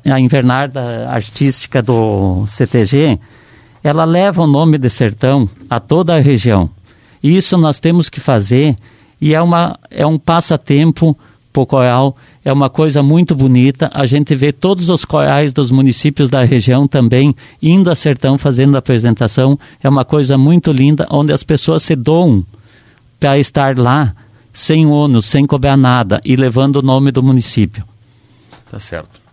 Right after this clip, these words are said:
Speaker 2: Candidato Peninha, passamos ao segundo tema, então. O senhor irá falar agora sobre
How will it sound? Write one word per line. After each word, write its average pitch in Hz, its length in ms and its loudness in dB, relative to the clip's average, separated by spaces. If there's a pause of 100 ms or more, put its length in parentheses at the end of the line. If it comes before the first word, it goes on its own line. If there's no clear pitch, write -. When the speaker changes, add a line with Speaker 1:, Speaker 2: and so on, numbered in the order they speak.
(120)
Speaker 2:
Candidato 95 240 -10
Peninha, 104 420 -6
passamos 95 300 -10
ao 98 80 -12
segundo 104 320 -10
tema, 107 320 -8
então. 107 300 -8 (760)
O - 20 -20
senhor 107 200 -8
irá 104 160 -4
falar 104 320 -6
agora 101 400 -6 (520)
sobre 110 480 -10